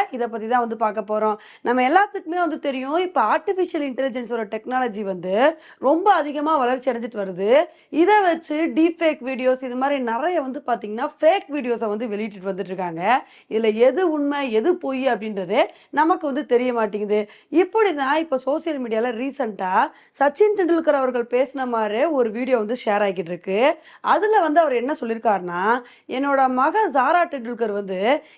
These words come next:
எப்ப பார்த்தாலும் ஒரு கேமிங் ஆப்ல வந்து விளையாண்டு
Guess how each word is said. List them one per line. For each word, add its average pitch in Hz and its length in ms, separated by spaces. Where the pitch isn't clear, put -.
எப்ப 294 280
பார்த்தாலும் 339 520
ஒரு 285 280
கேமிங் 320 440
ஆப்ல 233 280
வந்து 214 220
விளையாண்டு 190 440